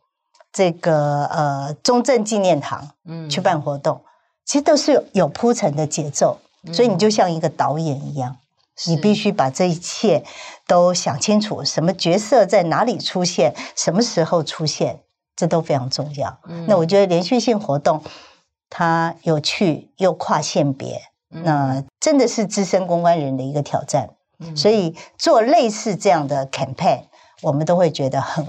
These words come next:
Speaker 1: 过瘾。
Speaker 2: 嗯。
Speaker 1: 对。
Speaker 2: 所以其实是那个设计很重要，因为有时候就是一个开幕，然后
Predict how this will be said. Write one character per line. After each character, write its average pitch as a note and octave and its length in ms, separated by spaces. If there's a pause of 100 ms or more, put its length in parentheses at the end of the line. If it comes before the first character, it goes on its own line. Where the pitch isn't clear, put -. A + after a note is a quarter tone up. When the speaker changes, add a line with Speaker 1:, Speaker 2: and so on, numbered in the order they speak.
Speaker 1:
过 C#3 240
瘾。 - 160 (300)
Speaker 2:
嗯。 D#3+ 480
Speaker 1:
对。 - 220 (340)
Speaker 2:
所 - 160
以 D4+ 60
其 G#3+ 200
实 A3+ 120
是 B3+ 220
那 A#3+ 100
个 A3 100
设 A#3+ 260
计 F#3 480
很 D3 200
重 F#3 240
要， F3+ 100
因 A3 140
为 B3+ 80
有 E3+ 120
时 D3+ 120
候 E3+ 80
就 F3+ 100
是 F#3+ 180
一 F#3+ 120
个 F3+ 100
开 E3+ 300
幕， F3 240
然 D3+ 160
后 F#3 160